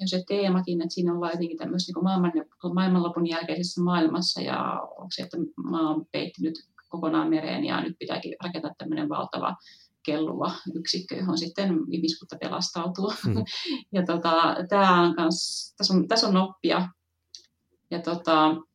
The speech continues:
Speaker 1: ää, tää on silleen, silleen, että tuntuu mielenkiintoiselta, että tässä on vähän niinku,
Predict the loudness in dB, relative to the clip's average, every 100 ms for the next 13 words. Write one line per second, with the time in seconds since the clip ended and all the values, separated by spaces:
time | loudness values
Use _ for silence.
0 | _ _ -16 -4 -2 0 0 -2 -4 -8
1 | -14 -16 _ _ _ -20 -20 _ 6 6
2 | 8 8 8 6 4 4 -2 2 4 6
3 | 6 6 4 2 0 0 2 4 4 4
4 | 2 -2 -4